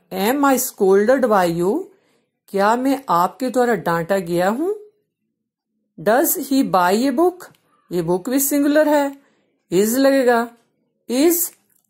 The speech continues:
a book bought by him? He का बन जाएगा him।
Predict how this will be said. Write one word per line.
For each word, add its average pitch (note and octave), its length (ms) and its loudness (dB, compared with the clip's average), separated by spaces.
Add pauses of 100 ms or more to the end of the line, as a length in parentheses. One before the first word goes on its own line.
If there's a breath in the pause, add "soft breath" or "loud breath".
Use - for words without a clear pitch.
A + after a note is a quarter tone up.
(100)
a F#3+ 120 2
book G#3+ 400 0 (640)
bought F3+ 460 2
by F3 480 0 (560)
him? C#4+ 260 -2 (260)
He G#3+ 140 -2
का A#3 80 2
बन G#3+ 180 2
जाएगा A3+ 400 2 (200)
him। F3+ 240 -2